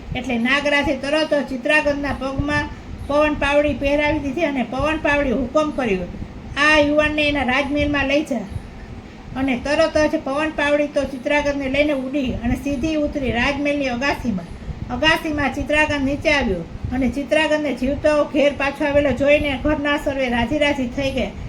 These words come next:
ચિત્રાગંધ કેવી રીતે પાછી આવ્યો એ એણે સિમિતિને અને બીજાઓને વાત કહી. એટલે સૌને લાગે સિમિતિને મહાદેવના વ્રત કરે છે,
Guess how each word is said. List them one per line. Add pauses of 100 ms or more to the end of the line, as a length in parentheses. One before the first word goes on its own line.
(200)
ચિત્રાગંધ
કેવી
રીતે
પાછી
આવ્યો (400)
એ
એણે
સિમિતિને
અને
બીજાઓને
વાત
કહી. (300)
એટલે
સૌને
લાગે
સિમિતિને
મહાદેવના
વ્રત
કરે
છે,